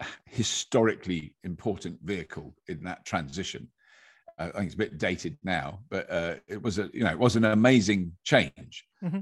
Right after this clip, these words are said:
Speaker 1: to suddenly go from someone who is essentially, you know, was a kind of closet petrol head,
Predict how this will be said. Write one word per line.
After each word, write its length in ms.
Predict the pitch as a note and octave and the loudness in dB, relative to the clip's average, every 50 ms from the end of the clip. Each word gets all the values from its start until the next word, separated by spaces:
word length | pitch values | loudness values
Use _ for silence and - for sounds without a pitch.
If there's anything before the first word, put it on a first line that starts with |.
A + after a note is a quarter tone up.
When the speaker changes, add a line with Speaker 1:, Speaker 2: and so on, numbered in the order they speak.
| G3 _ | -6 _
Speaker 1:
to 200 | - G#2+ G2 E2+ | -2 -2 -2 -2
suddenly 420 | - - - B2 A2 G2 A2 G#2 | -4 0 2 2 2 2 -2 -2
go 300 | F#2 A#2 G#2 F2 D2+ F2+ | 2 2 2 4 2 0
from 200 | - - A#2+ G#2+ | 0 2 2 2
someone 300 | F#2+ - D3+ D#3+ C3 G2+ | 4 2 2 2 2 2
who 140 | G2+ A2+ A2 | 2 2 2
is 140 | G#2+ E2+ F#2+ | 2 0 -2
essentially, 680 | F#2 - - - C3+ B2 - - - F2+ E2 E2 D#2+ - _ _ | -8 -10 -6 -2 -2 -2 -2 -2 -4 -2 -2 -2 -4 -6 _ _
you 100 | - - | -8 -6
know, 140 | F#2+ D2+ D2+ - | -6 -4 -6 -8
was 320 | - G2+ G2+ G#2 G#2 F#2 G2 | -8 -2 2 2 2 2 0
a 40 | F2+ | -4
kind 280 | - - A2 G2 F2 | -2 0 0 0 0
of 100 | E2 - - | -2 -4 -6
closet 560 | - - C3+ B2+ A#2+ - - - G#2 - - - | 2 6 8 8 8 6 4 -2 -2 -2 -2 -2
petrol 340 | - A#2 - - - E2+ D2 | -2 -2 -2 -2 -6 -6 -4
head, 240 | D2 D2+ C2+ B1+ | -2 -2 -2 -4